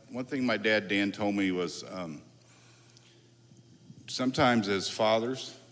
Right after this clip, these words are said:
we fill our, and this was his example, we fill our pockets up with rocks and we carry around cinder blocks. What he was telling me is we take things on as fathers that we don't need to.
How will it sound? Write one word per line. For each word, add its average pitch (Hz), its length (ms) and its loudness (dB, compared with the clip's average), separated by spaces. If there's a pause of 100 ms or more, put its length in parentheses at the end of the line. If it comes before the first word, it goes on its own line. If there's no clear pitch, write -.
(220)
we 104 160 -6
fill 110 260 2
our, 90 200 6
and 82 260 -8
this 110 160 -4
was 107 180 -4
his 113 200 -2
example, 104 560 -2
we 95 160 -4
fill 104 260 -4
our 95 140 -2
pockets 101 600 -6
up 104 180 -6
with 87 120 -10
rocks 98 580 -8 (540)
and 90 120 -14
we 90 140 -10
carry 107 320 -2
around 101 320 -2
cinder 107 340 -4
blocks. 104 560 -8 (640)
What 110 220 -4
he 110 120 -4
was 107 200 -2
telling 131 380 4
me 104 120 2
is 95 300 -4 (1300)
we 117 120 -2
take 117 300 -2
things 120 300 4
on 113 220 6
as 95 160 2
fathers 107 540 -2
that 95 240 -4 (640)
we 117 80 -4
don't 123 240 -2
need 123 240 0
to. 82 280 -4